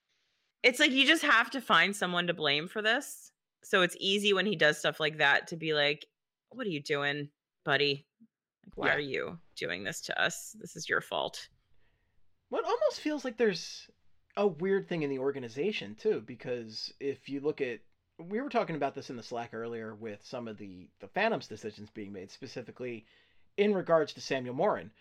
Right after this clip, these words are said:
Speaker 2: where he's being forced to play defense, or, eh, they keep flipping him between defense and offense now after they, they tried to give him that concrete offensive position this year, and they can't make up their damn mind with him, and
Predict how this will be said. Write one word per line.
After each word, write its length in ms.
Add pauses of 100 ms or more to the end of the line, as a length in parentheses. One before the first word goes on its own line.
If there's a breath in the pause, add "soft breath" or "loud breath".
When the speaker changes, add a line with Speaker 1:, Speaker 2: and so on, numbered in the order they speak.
(360 soft breath)
Speaker 2:
where 480
he's 300 (200)
being 240
forced 400
to 60
play 580
defense, 640
or, 320
eh, 100
they 120
keep 280
flipping 300
him 80
between 300
defense 380
and 80
offense 400
now 180
after 320
they, 220 (140)
they 140
tried 340
to 80 (120)
give 220
him 180
that 140
concrete 600 (460)
offensive 480
position 440
this 160
year, 240
and 500 (520)
they 80
can't 180
make 160
up 100
their 80
damn 220
mind 260
with 140
him, 260 (140)
and 320